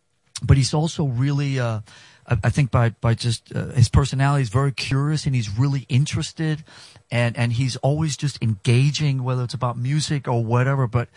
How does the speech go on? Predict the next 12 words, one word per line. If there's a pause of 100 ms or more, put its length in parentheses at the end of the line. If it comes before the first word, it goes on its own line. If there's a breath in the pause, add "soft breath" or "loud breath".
(420 loud breath)
he's
just (200)
one
of
the
greatest
human
beings,
uh,
and
so
generous